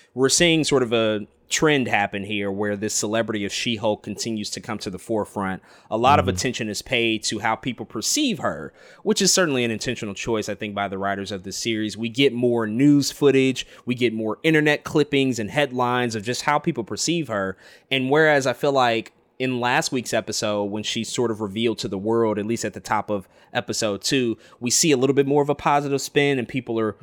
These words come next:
Speaker 1: rallying behind She-Hulk and they're chanting her name and they're giving her these different aliases and they want her to
Speaker 2: Mm-hmm.
Speaker 1: turn green. This week, it's definitely more of a backlash where we actually see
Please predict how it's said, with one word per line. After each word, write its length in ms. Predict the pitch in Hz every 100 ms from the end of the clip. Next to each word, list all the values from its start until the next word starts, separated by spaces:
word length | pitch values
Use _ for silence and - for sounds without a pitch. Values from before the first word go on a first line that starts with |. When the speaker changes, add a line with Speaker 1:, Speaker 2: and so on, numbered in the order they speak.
| _ -
Speaker 1:
rallying 540 | 110 123 127 123 123
behind 400 | 110 123 117 117
She-Hulk 480 | - 120 117 120 -
and 80 | 101
they're 80 | 95
chanting 400 | - 127 123 113
her 160 | 117
name 300 | 110 113 110
and 100 | 101
they're 80 | 95
giving 320 | 104 113 113
her 340 | 110 107 101 - - _ _ -
these 240 | 120 110
different 280 | 123 123 98
aliases 760 | 113 117 113 104 113 110 110
and 100 | 104
they 60 | 98
want 260 | 101 98 95
her 100 | 107
to 60 |
Speaker 2:
Mm-hmm. 100 | 98 113
Speaker 1:
turn 220 | 107 98
green. 520 | 110 123 107 98 101 - _ _ -
This 200 | 269 240
week, 160 | 220
it's 140 | 180 -
definitely 420 | 165 - 139 127
more 220 | 120 120
of 60 | 110
a 40 |
backlash 720 | 98 104 95 95 82 80 -
where 440 | 113 123 117 113 110
we 240 | 143 151
actually 460 | 139 147 - 127 110
see 640 | - 175 127 98 95